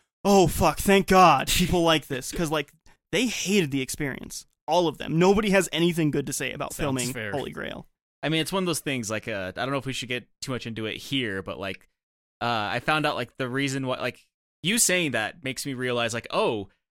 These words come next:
Speaker 3: that's why that movie's so all over the goddamn place. And, like, even the one thing that I hear the most about that is the ending and why they made that ending the way that they made it.
Speaker 1: Yeah. Um,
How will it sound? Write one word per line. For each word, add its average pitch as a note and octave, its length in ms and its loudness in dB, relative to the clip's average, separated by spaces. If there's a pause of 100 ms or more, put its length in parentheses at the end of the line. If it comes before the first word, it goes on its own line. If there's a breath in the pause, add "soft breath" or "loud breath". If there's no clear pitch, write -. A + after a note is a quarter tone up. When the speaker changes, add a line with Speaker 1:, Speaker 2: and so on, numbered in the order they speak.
(140)
Speaker 3:
that's F3 180 -2
why C#4+ 80 0
that F3 140 0
movie's D#3+ 280 -2
so E3 180 -2
all C#3 180 -2
over D#3 160 -2
the G2 80 -8
goddamn F#2+ 400 -8
place. G#2 320 -8
And, A2+ 100 -6
like, A2 140 -8
even C#3+ 560 -4 (340)
the C#3 80 -2
one E3+ 140 0
thing G3 160 0
that D#3+ 100 2
I C#3+ 60 0
hear D3 280 -4
the B2+ 100 -4
most A2+ 320 -4
about F#2 260 -10
that F#2 260 -8
is G#2 360 -6
the - 140 -10
ending C#3+ 460 -4
and A#2 240 -6
why G#2 300 -4
they A#2 140 -4
made A#2 200 -4
that A2+ 160 -4
ending A2+ 280 -6
the G#2+ 60 -8
way G#2 180 -2
that G#2+ 100 -6
they G2 120 -6
made F#2 220 -6
it. - 160 -6 (460)
Speaker 1:
Yeah. C#3+ 520 0 (140)
Um, D3 500 -2